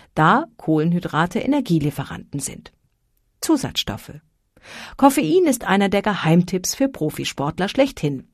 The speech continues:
da dieser Wirkstoff Adrenalin evoziert und dieses wiederum den Appetit zügelt. Koffein und Wasser steigert die Wirkung, da durch Wasser Stresshormone beseitigt werden, die wiederum den Körper schädigen.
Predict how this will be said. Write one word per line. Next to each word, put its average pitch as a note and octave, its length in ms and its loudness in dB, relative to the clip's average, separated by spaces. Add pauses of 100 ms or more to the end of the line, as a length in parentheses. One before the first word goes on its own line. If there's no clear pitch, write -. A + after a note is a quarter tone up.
da C3 200 -6
dieser C#3 320 -8
Wirkstoff G#3 420 2
Adrenalin D#3+ 600 2
evoziert F#3 640 0 (320)
und C4+ 360 4
dieses F#3 300 -2
wiederum F3 380 0
den A#3 180 2
Appetit G#3+ 460 -4
zügelt. - 540 -10 (180)
Koffein E3 460 -2
und F#3+ 140 -4
Wasser B3 360 6 (240)
steigert D4 440 4
die G3 160 -2
Wirkung, A#3 500 6
da - 140 -6
durch - 280 -18
Wasser F3+ 320 0
Stresshormone D#3+ 680 0
beseitigt G#3 540 2
werden, F#3+ 300 2 (260)
die F#3+ 120 4
wiederum D#3 400 -2
den A3 160 0
Körper D#3 340 -6
schädigen. - 540 -8